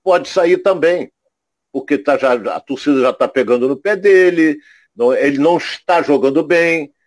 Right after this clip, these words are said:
não sei se ele vai querer sair do mesma posição do, do, do,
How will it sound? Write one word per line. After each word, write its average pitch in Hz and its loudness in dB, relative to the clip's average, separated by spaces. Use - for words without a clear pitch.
não 165 -2
sei 165 -2
se 151 -4
ele 139 2
vai 135 2
querer 131 2
sair 151 2
do 117 -6
mesma 123 0
posição 123 -4
do, 101 -6
do, 90 -6
do, 90 -12